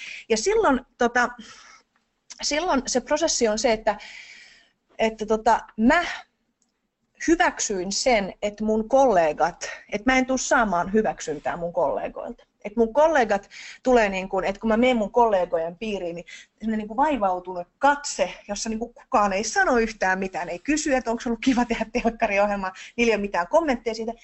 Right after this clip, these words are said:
ne vaan puhuu ihan jostain eri asiasta. Ja silloin niin kuin sen hyväksyminen, että, että tota,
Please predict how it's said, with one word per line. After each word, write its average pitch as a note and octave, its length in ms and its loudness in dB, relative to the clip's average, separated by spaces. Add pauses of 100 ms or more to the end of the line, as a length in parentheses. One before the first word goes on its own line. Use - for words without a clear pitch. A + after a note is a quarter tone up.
(100)
ne C#4+ 80 0
vaan F4 240 2
puhuu G#4+ 360 -2
ihan E4+ 300 -2
jostain A#3 520 0
eri G#3+ 260 -2
asiasta. - 480 -10 (400)
Ja B3+ 60 -4
silloin A4+ 280 -2
niin F#4 120 -10
kuin D4 100 -10
sen E4+ 300 -6
hyväksyminen, A#3+ 680 -4
että, A3 280 -2 (1200)
että A#3+ 300 2
tota, A#3 480 2